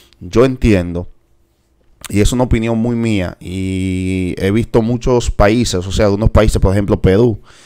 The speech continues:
que cuando llama a concurso, le tiene a los postulantes unas guías para que el postulante, pues, pueda estudiar algo.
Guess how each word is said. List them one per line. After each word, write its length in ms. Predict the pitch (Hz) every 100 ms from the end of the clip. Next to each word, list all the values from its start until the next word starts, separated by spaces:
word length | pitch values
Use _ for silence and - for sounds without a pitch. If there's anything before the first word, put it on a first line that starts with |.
| - _
que 80 | -
cuando 260 | - 92 90
llama 240 | 92 113
a 40 | 113
concurso, 640 | 110 104 120 101 95 87 _ - _ - -
le 180 | 98
tiene 400 | 95 104 104 120
a 80 | 117
los 240 | 117 110 -
postulantes 1120 | 110 107 - 104 107 110 101 - 87 - -
unas 380 | 107 113 101 87
guías 580 | 123 123 87 - - _ _ _ _ _ -
para 200 | 95 98
que 80 |
el 80 | 95
postulante, 880 | - 95 - 90 95 98 - 104 101
pues, 340 | - 92 90
pueda 460 | - 98 120 123 104
estudiar 560 | 92 - 90 92 92 87
algo. 400 | 82 80 147